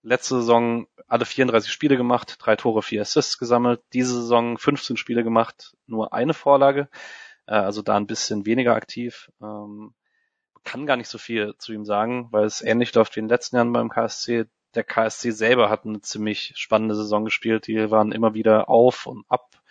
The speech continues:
sind jetzt aktuell Zwölfter in Liga zwei, nachdem es da auch ein paar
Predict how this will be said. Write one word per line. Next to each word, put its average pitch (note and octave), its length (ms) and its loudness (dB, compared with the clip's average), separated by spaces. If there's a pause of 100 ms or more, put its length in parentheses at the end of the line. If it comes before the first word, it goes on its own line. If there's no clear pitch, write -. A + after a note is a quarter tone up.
(300)
sind A2+ 180 -4
jetzt A2 120 0
aktuell A2 300 0
Zwölfter A#2 380 2
in A2+ 100 2
Liga A2 200 2
zwei, A#2+ 280 2
nachdem A2+ 320 -4
es - 100 -4
da - 120 -2
auch - 180 -4
ein A2 80 -10
paar G#2 460 -4